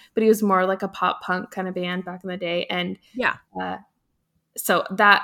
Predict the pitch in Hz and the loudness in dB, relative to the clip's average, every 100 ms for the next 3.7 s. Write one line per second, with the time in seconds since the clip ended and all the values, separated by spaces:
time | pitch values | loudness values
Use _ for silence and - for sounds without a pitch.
0 | - 208 190 - 180 170 170 170 - - | 4 4 6 2 -2 0 -2 -4 -4 -2
1 | 180 170 165 185 170 175 175 170 160 - | 0 0 -2 -4 -8 -8 -6 -6 -6 -12
2 | - 165 156 156 151 - - 180 - - | -8 -6 -4 -4 -6 -6 -8 -8 -8 -8
3 | - - 247 - 202 180 | -6 -2 -2 2 4 4